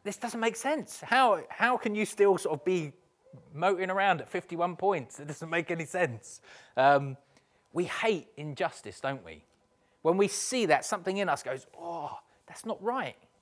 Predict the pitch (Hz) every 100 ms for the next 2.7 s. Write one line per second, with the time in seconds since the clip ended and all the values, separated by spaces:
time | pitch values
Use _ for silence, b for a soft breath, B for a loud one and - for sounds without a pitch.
0 | _ _ _ _ _ _ _ - 156 175
1 | 196 180 151 170 156 - - - 135 139
2 | 131 127 151 135 90 -